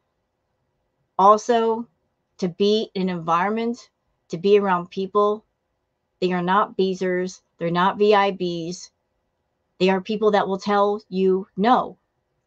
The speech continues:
and won't let you get your way. That when you throw a temper tantrum, they don't care.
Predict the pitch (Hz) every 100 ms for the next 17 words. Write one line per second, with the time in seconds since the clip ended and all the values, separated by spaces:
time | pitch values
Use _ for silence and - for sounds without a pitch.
0 | _ _ _ 202 196 185 208 220 - 190
1 | 185 196 180 165 196 202 - - _ _
2 | _ _ _ _ _ _ _ _ _ _
3 | _ 175 180 202 190 202 185 196 190 214
4 | 214 208 208 226 226 185 196 196 202 202
5 | 160